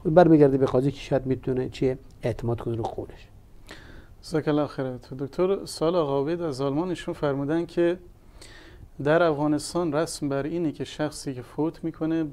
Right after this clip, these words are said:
Speaker 2: به بالا سرش میان قرآن می‌خونند و آیا شرعاً چون این کاری جایز فوت می‌کنه؟ ایشون فرمودن قبل از اینکه حتی به قبرستون، یعنی
Speaker 1: بله، تو
Speaker 2: ببرن
Speaker 1: خونه
Speaker 2: دفنش
Speaker 1: گذاشته
Speaker 2: بکنن،
Speaker 1: شدن،
Speaker 2: تو
Speaker 1: بله.
Speaker 2: خونه بالا سرش قرآن می‌خونه.
Speaker 1: بله.
Speaker 2: این شرعاً آیا اصلی داره؟
Speaker 1: اه،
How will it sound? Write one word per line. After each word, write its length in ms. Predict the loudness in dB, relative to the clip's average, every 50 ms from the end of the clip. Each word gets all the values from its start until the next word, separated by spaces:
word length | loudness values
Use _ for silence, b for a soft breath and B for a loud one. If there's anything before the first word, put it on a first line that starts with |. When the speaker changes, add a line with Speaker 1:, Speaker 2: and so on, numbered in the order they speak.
| -10 -10
Speaker 2:
به 160 | -6 -6 -4 -4
بالا 280 | -4 -4 -6 -4 -6
سرش 460 | -8 -8 -6 -6 -6 -6 -6 -8 -8
میان 180 | -6 -6 -6 -8 -10
قرآن 400 | -6 -6 -6 -4 -2 0 0 2
می‌خونند 720 | 2 0 -2 -6 -8 -10 -8 -8 -8 -8 -8 -8 -10 -8 -4
و 220 | -2 -2 -2 -4 -6 -10 -18 -20 -20 -20 -20 -20 -20 -20 -20 b b b b b b b b -20 -20 -20 -18 -8
آیا 320 | -4 -2 0 0 0 -2 -6
شرعاً 540 | -8 -10 -8 -6 -6 -6 -6 -6 -8 -8 -8
چون 200 | -10 -10 -8 -8
این 120 | -8 -8
کاری 300 | -6 -6 -4 -4 -4 -4
جایز 400 | -4 -2 0 0 0 -2 -2 -4
فوت 460 | -6 -6 -6 0 4 4 4 4 4
می‌کنه؟ 280 | 2 4 4 4 4 4
ایشون 440 | 4 2 2 2 2 2 0 -2 2
فرمودن 440 | 6 8 8 8 8 6 6 6 4
قبل 280 | 8 12 12 12 12
از 160 | 12 12 12 10
اینکه 180 | 6 8 8
حتی 300 | 8 8 10 10 10 10
به 260 | 10 10 8 8 6
قبرستون، 600 | 6 6 6 6 6 6 2 -2 -4 -6 -4 -4 -2
یعنی 320 | -2 0 0 0 0 -2 -4 -2 6
Speaker 1:
بله، 260 | 10 10 10 10 10
تو 100 | 6 6
Speaker 2:
ببرن 180 | 6 8 10 12
Speaker 1:
خونه 140 | 12 12 12
Speaker 2:
دفنش 100 | 12 12
Speaker 1:
گذاشته 280 | 12 10 8 8 6
Speaker 2:
بکنن، 220 | 4 6 6 8 8
Speaker 1:
شدن، 160 | 6 6 4
Speaker 2:
تو 60 | 4
Speaker 1:
بله. 80 | 2 2
Speaker 2:
خونه 360 | 4 4 4 6 6 4 2
بالا 300 | 0 2 2 4 4 2
سرش 300 | 2 0 -2 -2 -2 -4
قرآن 360 | 0 0 0 2 2 0 0
می‌خونه. 280 | 0 0 0 0 -2 -2
Speaker 1:
بله. 80 | -4 -8 -14 B B B B B B B -2
Speaker 2:
این 100 | -2 -2
شرعاً 540 | -2 -2 -2 0 0 0 0 0 0 0 2
آیا 380 | 2 2 2 2 2 0 0 0
اصلی 380 | 0 0 0 0 -2 0 0 0
داره؟ 240 | 0 0 -2 -2
Speaker 1:
اه، 380 | -4 -8 -12 -18 -14 -8 -6 -4